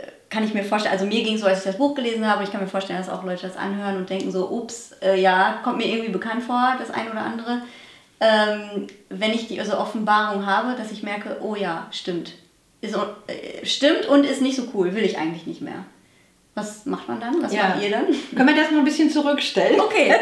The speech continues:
Speaker 2: <laughs> Ja,
Speaker 1: gerne.
Speaker 2: weil ich glaube, das ist wichtig, dass, also das, das ist auch in den Seminaren immer wichtig gewesen, sehr ausführlich
Speaker 1: Mhm.
Speaker 2: über die verschiedenen Rollen zu sprechen.
Speaker 1: Das ist gut, dass du das
Speaker 2: Ja?
Speaker 1: sagst.
Speaker 2: Ja.
Speaker 1: Das ist gut, ja.
Speaker 2: Ja. Also,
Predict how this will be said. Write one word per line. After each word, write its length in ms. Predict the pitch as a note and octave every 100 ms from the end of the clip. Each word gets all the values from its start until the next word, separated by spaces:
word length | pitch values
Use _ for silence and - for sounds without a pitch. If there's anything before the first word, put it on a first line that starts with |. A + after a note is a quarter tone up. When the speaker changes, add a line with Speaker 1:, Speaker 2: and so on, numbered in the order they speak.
| -
Speaker 2:
<laughs> 680 | D4 A#3+ A#3+ - - - -
Ja, 120 | B3+
Speaker 1:
gerne. 140 | A#3+ A#3
Speaker 2:
weil 120 | C4+
ich 80 | -
glaube, 440 | F#3+ G3+ C#4 G3+ - - -
das 180 | F#3+ G3
ist 240 | - E3+
wichtig, 360 | B3 B3 G3 -
dass, 280 | F3 -
also 380 | F#3+ F3+ E3+ E3 -
das, 260 | F#3 - -
das 160 | F3+
ist 280 | - G3 -
auch 120 | F#3+
in 80 | G3
den 120 | F3
Seminaren 480 | D3+ D3+ D3 G3 D3+
immer 220 | D3 C3+
wichtig 340 | C#3+ - D3+ -
gewesen, 460 | D3 D3 D3 C#3+ - - - C#3
sehr 520 | B2+ D#3 A#3 A#3 -
ausführlich 840 | C3 - - F#3 G3 G3 F#3+ -
Speaker 1:
Mhm. 60 | G3
Speaker 2:
über 280 | F#3 D3+ F#3
die 60 |
verschiedenen 500 | E3 E3 - D#3 D3+ D3+
Rollen 320 | F#3 F#3+ C3
zu 120 | -
sprechen. 540 | - - - B2+ - - - _ -
Speaker 1:
Das 140 | A3+
ist 120 | A3 -
gut, 140 | A#3
dass 100 | G3+
du 80 | G3
das 80 | F3+
Speaker 2:
Ja? 80 | A3
Speaker 1:
sagst. 220 | - - - _ - -
Speaker 2:
Ja. 220 | - F3 D#4 -
Speaker 1:
Das 160 | G#3+ G#3
ist 140 | -
gut, 220 | - - -
ja. 160 | G3 G3+ - _
Speaker 2:
Ja. 100 | E3+ D#3+ D#3+ - _ - - - -
Also, 420 | F#3+ F#3+ F#3 -